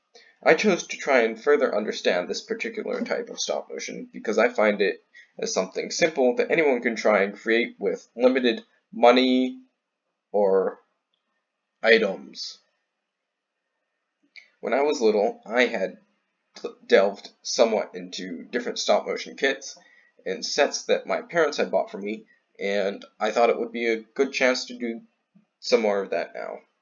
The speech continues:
I figured out that a lot of thought can go just into the production of a stop motion film,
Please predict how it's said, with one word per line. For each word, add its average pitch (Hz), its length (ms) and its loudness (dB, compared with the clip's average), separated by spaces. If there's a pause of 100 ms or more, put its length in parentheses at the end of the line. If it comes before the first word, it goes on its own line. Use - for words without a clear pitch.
(1900)
I 147 100 6
figured 156 360 2
out 110 280 4
that 90 260 -2
a 101 40 -2
lot 117 200 6
of 120 120 2
thought - 300 0
can 90 180 -14
go 78 200 -4
just - 380 0
into 104 220 -10
the - 100 -20
production - 540 -8
of - 140 -16
a - 60 -16
stop - 300 -6
motion - 280 -14
film, - 220 -16